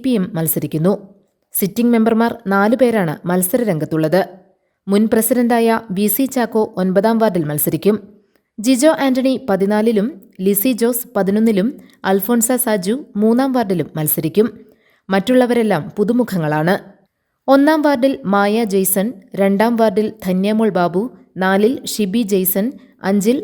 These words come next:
സന്ധ്യ സിജു, ആറിൽ മനോജ് മത്തായി, ഏഴിൽ ജോമോൻ കുര്യൻ, എട്ടിൽ ശരണ്യ ശരത്, പത്തിൽ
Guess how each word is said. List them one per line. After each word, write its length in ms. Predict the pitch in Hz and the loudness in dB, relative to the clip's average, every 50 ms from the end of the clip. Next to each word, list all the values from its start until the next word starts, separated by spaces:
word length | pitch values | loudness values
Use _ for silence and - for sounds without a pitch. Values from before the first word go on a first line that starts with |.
| - - - | -4 -4 -2
സന്ധ്യ 380 | 214 202 208 202 - 247 247 226 - | 0 0 0 -2 0 -2 -2 -2 -2
സിജു, 300 | 208 180 160 185 202 240 277 - - - _ _ - 185 190 | -4 -4 -2 0 0 -2 -2 -4 -12 -20 _ _ -2 0 2
ആറിൽ 240 | 196 196 208 226 285 349 - - 190 196 | 2 4 2 2 0 -2 -6 -4 -2 0
മനോജ് 360 | 208 214 226 240 - - 202 196 | 2 2 2 2 0 0 -2 -4
മത്തായി, 420 | 185 - 190 180 180 180 208 269 302 - - - _ _ - 180 196 202 | -2 0 0 2 2 2 0 0 -4 -8 -14 -20 _ _ -2 2 4 4
ഏഴിൽ 240 | 202 196 233 277 302 - - 175 160 196 | 4 4 2 0 -2 -6 -10 -8 -2 0
ജോമോൻ 340 | 208 208 214 220 254 254 226 - | 2 2 2 2 0 -2 -2 -2
കുര്യൻ, 300 | 202 190 185 196 226 294 - - - _ _ - - 196 | -2 -2 0 -2 -2 -4 -8 -14 -20 _ _ -4 -4 -4
എട്ടിൽ 240 | 185 - - 226 277 359 - - - | -4 0 0 0 0 -2 -6 -8 -2
ശരണ്യ 380 | - 220 202 208 214 226 262 262 208 - | -2 0 0 2 0 0 0 0 0 0
ശരത്, 340 | 208 185 208 269 - - - - _ _ _ _ - | 0 0 0 -2 -4 -6 -20 -20 _ _ _ _ -6
പത്തിൽ 320 | 196 190 196 - 220 226 | -6 -4 -2 -2 -2 -2